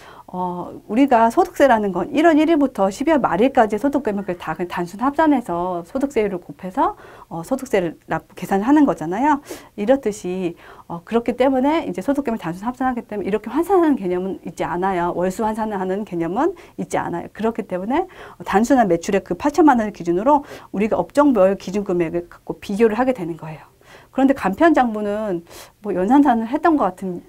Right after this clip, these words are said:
생각이 좀 드시죠? 맞아요. 부가세의 범-, 영위-, 그 범위에서는 간편장부 계산할 때는 연한산, 월수가 미달하면 환산을 하지만 기장의무나 소득세 할 때는 그런 부분에 적용이 안 된다는 걸 좀 주의하시면 됩니다.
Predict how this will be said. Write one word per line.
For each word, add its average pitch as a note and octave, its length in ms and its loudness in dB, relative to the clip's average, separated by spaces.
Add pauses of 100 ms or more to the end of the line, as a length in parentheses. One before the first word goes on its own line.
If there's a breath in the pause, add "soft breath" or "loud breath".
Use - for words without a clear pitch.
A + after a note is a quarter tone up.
생각이 B3 340 2
좀 G3 140 -8
드시죠? - 500 0 (280 loud breath)
맞아요. E3+ 400 -4
부가세의 F#3 1300 0
범-, - 180 -8
영위-, F#3 320 -2
그 - 180 -10
범위에서는 F#3+ 540 0
간편장부 F#3 560 -2
계산할 F#3+ 440 -4
때는 C4+ 300 -2 (340 loud breath)
연한산, F3 680 -2
월수가 F#3+ 340 0
미달하면 F3+ 440 -2
환산을 B3+ 260 0
하지만 C4 480 2 (340 soft breath)
기장의무나 G3+ 680 0
소득세 B3 360 -4
할 A3 80 -4
때는 F3+ 360 -6
그런 F#3+ 240 -4
부분에 F3+ 300 -2
적용이 F3 360 -2
안 F3+ 120 -6
된다는 F#3+ 300 -4
걸 F3 140 -4
좀 F#3 160 -6
주의하시면 F#3+ 420 -2
됩니다. D#3+ 400 -10